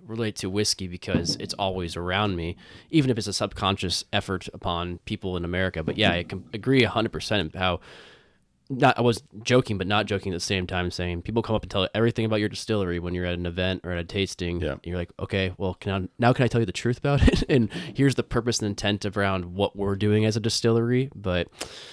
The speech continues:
Speaker 1: I, I hope at one point, at some point, people back off about this high proof craze and all these
Speaker 2: Mm-hmm.
Speaker 1: finishing crazes that are happening and understand,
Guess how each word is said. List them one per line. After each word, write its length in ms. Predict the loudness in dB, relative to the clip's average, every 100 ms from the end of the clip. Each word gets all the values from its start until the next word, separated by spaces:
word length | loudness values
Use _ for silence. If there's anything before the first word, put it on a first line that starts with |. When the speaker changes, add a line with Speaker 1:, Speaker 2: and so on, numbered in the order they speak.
| -20 -20 -20 _
Speaker 1:
I, 100 | -2 2
I 80 | 2
hope 340 | 6 4 4 -2
at 140 | 0 0
one 220 | 0 0
point, 440 | 0 0 2 0 -4
at 120 | 0
some 180 | 2 2
point, 340 | 0 -4 -6 -10 -10 -8
people 400 | -4 -2 0 0
back 380 | 0 0 0 0
off 500 | 0 0 -2 -8 -20 -14 -8
about 460 | -2 0 2 0 -4 -8
this 180 | -6 -2
high 200 | 0 0
proof 520 | -2 -4 -6 -14 -20 -12
craze 580 | -4 0 2 0 -4
and 160 | -6 -6
all 180 | -4 -2
these 280 | -2 -2 -2
Speaker 2:
Mm-hmm. 160 | -4 -6 -12 -16 -18 -18 -20 -20 -20
Speaker 1:
finishing 520 | -6 0 2 4 2 2
crazes 340 | 2 2 2
that 120 | 2
are 40 | 2
happening 480 | 2 2 0 0 0
and 80 | -2
understand, 1000 | -2 -2 0 0 0 -2 -6 -10 -12